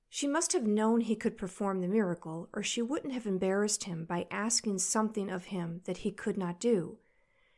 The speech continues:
And yet, she followed God's prompting and asked Jesus to begin his public life, even when he protested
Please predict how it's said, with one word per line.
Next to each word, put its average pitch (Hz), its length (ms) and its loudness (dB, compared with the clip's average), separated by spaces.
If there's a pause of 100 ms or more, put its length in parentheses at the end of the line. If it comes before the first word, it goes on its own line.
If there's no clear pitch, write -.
(300)
And 208 160 0
yet, 240 520 0 (340)
she - 220 -4
followed 240 760 0
God's 226 600 0 (120)
prompting 196 800 -4 (400)
and 196 220 0 (100)
asked 220 560 0 (100)
Jesus 190 600 -2
to - 160 -8
begin 196 400 0
his 202 200 -4
public 185 380 -4
life, 175 460 -8 (760)
even 277 520 0
when 214 160 2
he 202 120 2
protested 202 760 -2